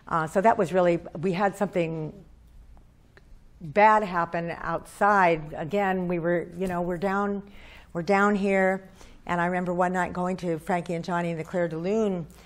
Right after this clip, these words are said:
I was there to watch the show and hearing screaming outside and went out, and there was a stabbing going on on the sidewalk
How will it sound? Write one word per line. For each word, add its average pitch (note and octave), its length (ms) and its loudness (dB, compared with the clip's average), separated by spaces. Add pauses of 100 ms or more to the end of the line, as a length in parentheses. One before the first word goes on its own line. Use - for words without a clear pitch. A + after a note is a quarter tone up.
(180)
I E3+ 80 0
was D#3 180 -2
there F3+ 280 6 (100)
to - 120 -6
watch D#3+ 220 0
the E3 80 -10
show E3+ 480 0
and D#3 180 -8
hearing F3 300 -2
screaming F#3 500 -4
outside D#3+ 400 -4
and D#3+ 100 -6
went D#3+ 140 -6
out, D#3+ 220 -4
and D#3+ 100 -6
there D#3 100 -4
was D#3 140 -4
a D#3 80 -4
stabbing E3 420 0
going D#3 260 -6
on E3 180 -4
on D#3+ 120 -4
the D3+ 180 -4 (320)
sidewalk D#3+ 600 2